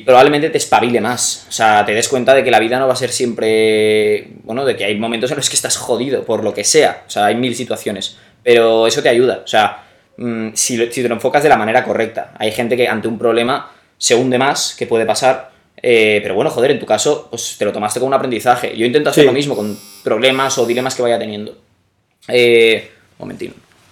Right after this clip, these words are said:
Speaker 2: Sí.
Speaker 1: Ahora,
Speaker 2: <laughs>
Speaker 1: muy interesante,
Speaker 2: Vale, vale.
Speaker 1: bro. La verdad es que gracias por compartirlo, tío, porque
Speaker 2: Nada.
Speaker 1: realmente es eso. Considero que es una experiencia que seguro que te ha forjado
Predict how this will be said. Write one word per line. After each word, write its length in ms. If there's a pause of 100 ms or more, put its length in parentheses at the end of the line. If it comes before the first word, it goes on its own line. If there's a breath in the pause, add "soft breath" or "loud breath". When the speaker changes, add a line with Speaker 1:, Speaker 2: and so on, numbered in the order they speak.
(600)
Speaker 2:
Sí. 160
Speaker 1:
Ahora, 260
Speaker 2:
<laughs> 1300
Speaker 1:
muy 140
interesante, 360
Speaker 2:
Vale, 140
vale. 20
Speaker 1:
bro. 280 (260)
La 80
verdad 140
es 20
que 80
gracias 220
por 120
compartirlo, 460
tío, 140
porque 200
Speaker 2:
Nada. 140
Speaker 1:
realmente 600 (580 loud breath)
es 180
eso. 180
Considero 320
que 60
es 60
una 80
experiencia 760
que 260
seguro 340
que 60
te 60
ha 60
forjado 600